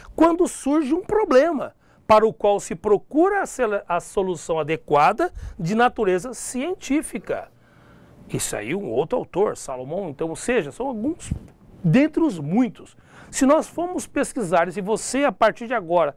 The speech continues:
co-, vai começar a tentar te-, mais para o tema, tem uma gama muito grande de autores,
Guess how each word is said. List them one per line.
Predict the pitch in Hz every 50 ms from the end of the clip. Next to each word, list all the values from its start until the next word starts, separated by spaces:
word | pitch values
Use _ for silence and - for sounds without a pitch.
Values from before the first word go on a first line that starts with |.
| _ - - - - -
co-, | 254 254 233
vai | 185 202 226 220
começar | - 240 226 220 185 - 196 190
a | 180
tentar | - - 175 160 151 139 - - 220 208 156 - _ _ _ _ _ _ -
te-, | 285 - - 233 175
mais | 160 160 170 196 220 247 269 262 180 -
para | - _ - 156 143 143
o | 139
tema, | - - - 240 277 262 214 156 123 110 - _ - - - _ _
tem | - 302 320
uma | 320 339 339 320
gama | 226 180 156 147 147 160 196 233 277 302 330 330 302 240 175 151 139 135
muito | 143 175 214 247 226 196 - 165
grande | 143 139 185 214 269 330 349 330 233 190 156
de | 135 147 170
autores, | 147 127 123 - - - 180 202 196 165 131 - -